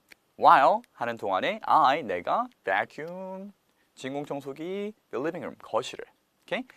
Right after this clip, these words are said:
자, while은 반면에라는 뜻도 있는데 어쨌든 나중에 반면에라는 뜻을 쓰고 싶으면은, 아, 우리 지난 강의에서 배웠듯이 while을 반면에라는 뜻으로 사용하시면 되겠습니다. 오케이, let's try. 우리 생활에 적용 한번 시켜볼게요.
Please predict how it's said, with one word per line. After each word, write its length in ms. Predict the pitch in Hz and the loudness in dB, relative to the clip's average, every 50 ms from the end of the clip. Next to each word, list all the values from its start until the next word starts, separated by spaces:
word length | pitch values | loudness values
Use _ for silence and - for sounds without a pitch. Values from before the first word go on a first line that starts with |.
| _ _ - - - _ - | _ _ -20 -20 -20 _ 6
자, 140 | - 147 - | 6 8 12
while은 420 | 131 147 165 180 185 214 233 226 | 12 12 12 12 10 8 4 2
반면에라는 600 | - - - 127 160 185 208 220 202 208 202 196 | -6 -4 -2 -2 -2 0 0 0 2 2 0 0
뜻도 220 | 185 196 - - 175 | 0 -4 -4 -4 -4
있는데 500 | 135 104 101 104 107 175 196 143 95 - - _ | -2 -4 -6 -8 -6 -4 -2 -2 -2 -2 -4 _
어쨌든 640 | - 113 123 - - 147 147 - _ _ - 220 262 | -4 -4 -4 -2 -2 -4 -4 -4 _ _ -8 -6 -4
나중에 260 | 277 202 160 190 190 | -2 -2 -4 -4 -6
반면에라는 540 | 185 - - - 226 156 190 202 202 196 190 | -8 -8 -6 -6 -4 -2 -2 -4 -2 -4 -4
뜻을 140 | 180 - 175 | -4 -6 -12
쓰고 260 | - - - 160 165 | -12 -8 -6 -6 -6
싶으면은, 580 | 160 - - 170 165 147 104 87 101 160 208 240 _ _ _ _ _ | -6 -8 -8 -6 -6 -4 -4 -4 -6 -6 -8 -10 _ _ _ _ _
아, 100 | - 101 | 2 2
우리 180 | 107 110 117 113 | 2 2 2 -2
지난 320 | - - 139 156 180 190 | -4 -2 2 2 2 2
강의에서 240 | 185 170 165 165 156 | 2 0 0 -2 -2
배웠듯이 720 | - 120 117 117 - - 98 98 - - - 190 220 240 247 | 0 0 0 0 0 -4 -10 -10 -8 -8 -8 -8 -8 -8 -4
while을 340 | 190 110 135 151 160 165 175 | 0 2 2 2 2 -2 -4
반면에라는 800 | 180 - - 117 113 143 165 185 190 190 180 180 170 170 170 165 | -6 -8 -8 -8 -8 -6 -6 -6 -4 -4 -2 -2 -2 -2 -2 -4
뜻으로 420 | - 135 127 - - 156 165 190 | -6 -10 -10 -8 -8 -8 -8 -8
사용하시면 560 | 196 - 139 127 113 95 - - 90 - 120 | -8 -10 -10 -8 -8 -10 -10 -12 -16 -14 -12
되겠습니다. 500 | 143 151 120 107 - - - - - - - _ _ _ - - - - - - - - - | -8 -8 -8 -8 -8 -12 -18 -18 -20 -20 -20 _ _ _ -20 -20 -20 -20 -20 -20 -8 0 4
오케이, 240 | 190 208 - 226 - | 6 10 10 10 10
let's 320 | 85 113 135 220 - - | 10 10 10 10 10 8
try. 460 | - - - 196 208 190 135 107 101 - - _ _ - | -4 0 6 8 8 10 8 8 4 2 -6 _ _ -6
우리 220 | 135 151 160 160 | -2 0 0 0
생활에 480 | 147 - - 208 226 240 247 - 110 131 | 0 -4 -8 -8 -6 -4 -2 0 0 0
적용 220 | - - 135 131 | 0 -2 -4 -4
한번 80 | 127 113 | -4 -6
시켜볼게요. 720 | 110 - - 147 120 107 - - 98 82 113 196 240 262 | -6 -6 -4 -2 -2 -2 -2 -2 -4 -2 0 0 0 -2